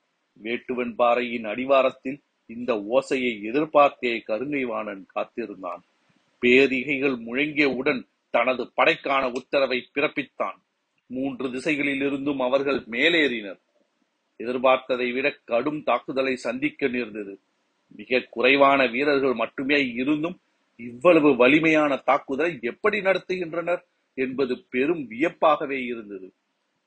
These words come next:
தாக்குதலை எதிர்கொண்டபடி மிக நிதானமாகவே மேலேறி கொண்டிருந்தான்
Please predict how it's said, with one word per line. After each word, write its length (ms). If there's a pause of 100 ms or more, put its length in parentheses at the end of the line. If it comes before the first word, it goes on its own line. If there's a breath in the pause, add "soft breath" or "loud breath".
(240)
தாக்குதலை 680
எதிர்கொண்டபடி 720 (320)
மிக 340
நிதானமாகவே 1080
மேலேறி 480
கொண்டிருந்தான் 800